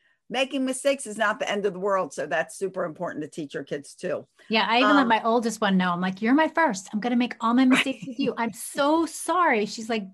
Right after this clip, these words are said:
Speaker 2: "Gee, Mom, thanks." And then my
Speaker 1: That's
Speaker 2: middle, who thinks she has to fight for everything, the feisty one, I'm like, "Babe,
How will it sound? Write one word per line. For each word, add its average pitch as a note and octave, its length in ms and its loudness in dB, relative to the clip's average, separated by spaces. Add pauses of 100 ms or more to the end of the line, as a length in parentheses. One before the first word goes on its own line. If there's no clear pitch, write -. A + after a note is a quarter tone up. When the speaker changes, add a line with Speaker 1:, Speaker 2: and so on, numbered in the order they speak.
Speaker 2:
"Gee, C4 220 -4
Mom, F3 580 -4
thanks." G3 500 -6 (600)
And B3+ 100 2
then C4+ 80 6
my B3+ 140 4
Speaker 1:
That's B3 100 2
Speaker 2:
middle, C#4+ 280 4
who B3 100 -6
thinks A#3 240 -4
she C4 100 -2
has A#3 120 -4
to G3+ 100 -8
fight B3 400 -2
for A#3 80 -2
everything, A3 600 -4
the F#3+ 80 -4
feisty A#3 380 -4
one, G#3 140 -2
I'm G#3 120 0
like, A#3+ 160 -2
"Babe, C4+ 280 -4